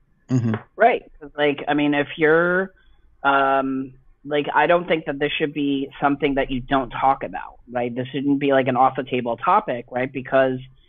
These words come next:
Speaker 2: you know, I'm having sex with everybody that you're having sex with. Um, and,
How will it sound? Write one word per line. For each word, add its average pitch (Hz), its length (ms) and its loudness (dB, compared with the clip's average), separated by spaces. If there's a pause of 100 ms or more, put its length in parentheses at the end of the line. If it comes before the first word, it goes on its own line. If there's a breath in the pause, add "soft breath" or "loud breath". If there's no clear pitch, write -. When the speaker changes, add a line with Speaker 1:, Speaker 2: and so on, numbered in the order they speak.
(420)
Speaker 2:
you 156 100 -2
know, 139 180 4
I'm 185 180 2
having 185 300 0
sex 147 220 -6
with 139 100 -4
everybody 139 400 -2
that 120 100 -8
you're 151 200 -2
having 113 300 -6
sex - 240 -2
with. - 200 -20 (560)
Um, 127 540 0
and, 127 640 0